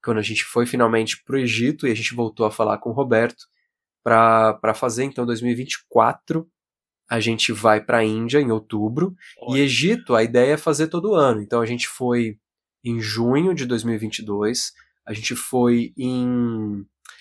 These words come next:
Speaker 1: acho que maio de dois mil e vinte e três, vamos em novembro de dois mil e vinte e três, né? Na época de gravação dessa, desse episódio aqui, a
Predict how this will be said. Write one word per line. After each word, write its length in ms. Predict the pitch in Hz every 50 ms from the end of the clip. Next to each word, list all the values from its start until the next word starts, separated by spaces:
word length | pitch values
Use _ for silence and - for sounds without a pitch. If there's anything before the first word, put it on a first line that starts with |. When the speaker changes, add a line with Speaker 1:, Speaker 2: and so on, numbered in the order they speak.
| - - - - _
Speaker 1:
acho 120 | - - -
que 80 | -
maio 760 | 123 120 117 117 120 131 139 160 175 180 190 208 220 220 220 _ _ _ _ _ _ _ _
de 100 | - 120
dois 160 | 113 117 110 107
mil 120 | 117 113
e 20 |
vinte 180 | 104 110 104 -
e 60 | -
três, 560 | - 107 104 104 110 139 175 - - - - - _ _ _ _ _ _ _ _
vamos 280 | - 123 123 131 123 131
em 80 | 131
novembro 680 | 131 139 139 131 113 110 120 127 151 180 190 190 185 170
de 60 | 147
dois 220 | 127 127 120 110 117
mil 120 | 117 117
e 40 | 110
vinte 220 | 113 107 104 -
e 40 | -
três, 480 | - 107 107 110 135 170 175 - - - -
né? 340 | 123 113 113 107 107 - - - _ - - - - - -
Na 300 | - 117 113 110 110 113
época 220 | 113 120 - -
de 80 | 110 110
gravação 760 | 107 117 120 117 110 110 107 - - - 131 131 127 123 113 - _ _ _ _ _ _ _ _ _ _ _ _ _ _ _
dessa, 320 | 113 110 113 107 - - 123
desse 220 | 113 113 107 -
episódio 500 | 107 - 117 104 120 113 110 110 110 113
aqui, 240 | 107 - - 117 107
a 100 | 104